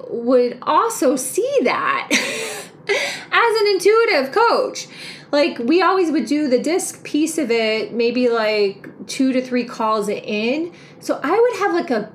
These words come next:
beat on the person already from, like, working with them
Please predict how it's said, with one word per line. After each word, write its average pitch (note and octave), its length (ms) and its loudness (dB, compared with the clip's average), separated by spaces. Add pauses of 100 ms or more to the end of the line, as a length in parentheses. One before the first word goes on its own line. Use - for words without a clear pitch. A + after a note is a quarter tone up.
(140)
beat C4+ 420 0
on G#3 200 -2
the F3+ 80 -2
person D#4 720 -4 (100)
already G#3 600 0
from, A3+ 380 -2
like, F#3+ 400 -2
working B3+ 300 -2
with B3 140 -4
them A#3+ 400 -2